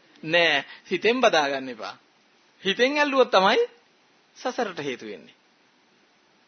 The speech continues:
බලන්නකෝ. එහෙමයි හේතු වෙන්නේ. ඒ නිසා අන්න ඒ විදිහට බලන්න. එතකොට දැන් බුදු-, බුදුරජාන් වහන්සේගේ දේශනාව එහෙනම් ඔබ යම් කිසි දෙයක් දැන් රාග ද්වේෂ දුරු වෙන්න ඕන.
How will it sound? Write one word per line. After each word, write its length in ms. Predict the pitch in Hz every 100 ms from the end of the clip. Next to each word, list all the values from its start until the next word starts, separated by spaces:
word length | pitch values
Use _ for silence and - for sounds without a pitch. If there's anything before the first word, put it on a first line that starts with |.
| _ _ 139
බලන්නකෝ. 520 | 151 139 120 104 92 _ _ _ _ _ _ _ -
එහෙමයි 440 | 196 233 254 285 254
හේතු 320 | 254 226 175
වෙන්නේ. 380 | 151 123 90 - _ - - -
ඒ 220 | 233 285
නිසා 520 | 247 - 160 151 156 - -
අන්න 320 | - 190 254 285
ඒ 240 | 262 277
විදිහට 320 | 254 202 175
බලන්න. 280 | 156 147 139 - -
එතකොට 320 | 254 285 262
දැන් 160 | 269 208
බුදු-, 200 | 196 -
බුදුරජාන් 640 | 190 190 233 247 262 262
වහන්සේගේ 460 | 277 277 269 220 190
දේශනාව 560 | 180 220 285 262 190
එහෙනම් 440 | 170 160 156 151 160 - - - - _ _ -
ඔබ 160 | 185 240
යම් 360 | 254 208 185 214
කිසි 260 | 220 220
දෙයක් 260 | 202 226 196
දැන් 220 | 190 170
රාග 280 | 165 170 180
ද්වේෂ 320 | 185 190 190
දුරු 240 | 269 285 277
වෙන්න 220 | 220 160
ඕන. 220 | 143 110